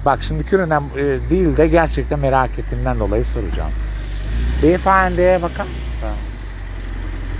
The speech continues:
Aa, Bayram mısın? Bayram mı senin adın? Bu fi-, e, bu arabanın fiyatını öğreneceğim de abi.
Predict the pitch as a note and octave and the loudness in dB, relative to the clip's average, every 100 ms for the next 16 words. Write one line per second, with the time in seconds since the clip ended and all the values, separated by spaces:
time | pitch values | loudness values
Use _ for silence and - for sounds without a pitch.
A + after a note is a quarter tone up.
0 | - - - - - - - - - - | -4 -4 -2 -2 -2 -2 -2 -4 -4 0
1 | C#3+ E3+ G3 F3+ F#3+ G3 G#3 A#3 - - | 2 6 4 6 4 4 2 0 -4 -8
2 | D#3 C#3 - C3 G#2 G2 - - C#3+ E3 | -8 -6 -6 -6 -6 -8 -12 0 4 6
3 | A3+ B3+ - C#3+ A2+ G2+ F#2+ F#2 F#2 - | 4 0 -6 -4 -4 -4 -6 -8 -10 -10
4 | - - - - - - - - - - | -10 -10 -10 -2 0 0 -2 -8 -10 -10
5 | - - - - G3+ F#3+ F3 F#3 E3+ G3 | -10 -10 -2 4 4 4 6 8 8 6
6 | A3+ A3+ A3+ A3+ - G#3+ G#3+ A3 A3 G#3 | 6 6 4 0 2 2 2 0 -2 0
7 | G#3 G#3+ G#3 A3 F3+ E3+ C3 G2+ | -2 -4 -4 0 4 4 2 -2